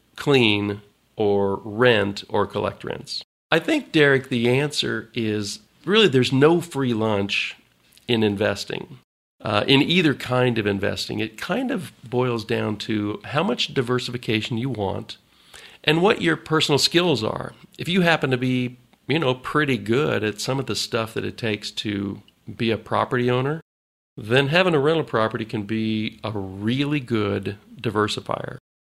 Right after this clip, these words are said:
But if you're not good at that and you hate that and you just want something that will run itself, <laughs> I would tend to stick with mutual funds or E T Fs. Hopefully, Derek, that was really helpful.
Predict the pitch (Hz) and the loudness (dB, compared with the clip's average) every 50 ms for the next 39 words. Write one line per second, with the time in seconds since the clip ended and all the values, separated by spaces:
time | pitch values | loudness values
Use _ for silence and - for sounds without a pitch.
0 | _ _ _ - 110 123 123 131 131 127 143 170 180 170 165 160 156 120 123 135 | _ _ _ 0 2 4 4 4 4 2 2 2 4 4 2 2 2 2 2 2
1 | 135 131 - 123 123 123 113 107 98 104 113 117 107 - 131 123 123 123 123 - | 2 2 0 0 2 2 0 0 -2 -2 -4 -4 -4 -2 -2 -2 -2 -2 -2 -2
2 | 120 120 123 - - - 107 101 101 117 143 131 - - 117 110 101 - - 127 | -2 -2 -2 -4 -6 -6 -6 -2 -2 0 0 -2 -2 -2 -2 -4 -4 0 0 0
3 | 123 120 - 113 104 98 98 98 92 - - _ _ - - - - _ _ _ | 0 0 0 -2 -2 0 -2 -2 -2 -4 -10 _ _ -20 -20 -20 -20 _ _ _
4 | - - 110 98 95 98 98 107 113 123 120 113 - - - 117 110 110 123 139 | -2 0 0 0 0 2 4 4 6 6 4 2 0 0 4 4 4 4 4 0
5 | - - - _ _ _ _ - - - - - 147 135 - - - - - - | -2 -8 -16 _ _ _ _ -14 -14 -14 -2 0 0 0 0 -2 -4 -4 -2 0
6 | - 147 151 143 120 98 - 120 117 120 117 113 - - 123 117 - - - 120 | 2 4 4 4 2 4 4 4 4 4 2 -2 -2 -2 -2 -2 -2 -4 -2 -2
7 | 113 - - - _ _ - - - - - - _ _ - 127 123 113 - 113 | -2 -2 -4 -10 _ _ -20 -20 -18 -18 -20 -20 _ _ 2 4 4 4 2 -2
8 | - - - - 117 - - - - - _ - 110 107 101 101 107 - 117 110 | -2 -2 -2 -2 -4 -6 -10 -12 -14 -16 _ 0 2 2 2 2 0 -4 -4 -4
9 | - - - - - - - - - _ _ _ _ _ _ - - - 170 170 | -4 -6 -6 -10 -12 -12 -14 -14 -16 _ _ _ _ _ _ -6 -4 -4 -4 0
10 | - 156 139 117 123 123 123 123 120 123 123 123 120 - 147 123 104 110 117 123 | 2 2 4 6 6 6 6 6 6 4 2 2 2 2 2 2 2 2 2 2
11 | 123 113 120 117 113 - 120 110 | 2 2 2 0 0 -2 -6 -6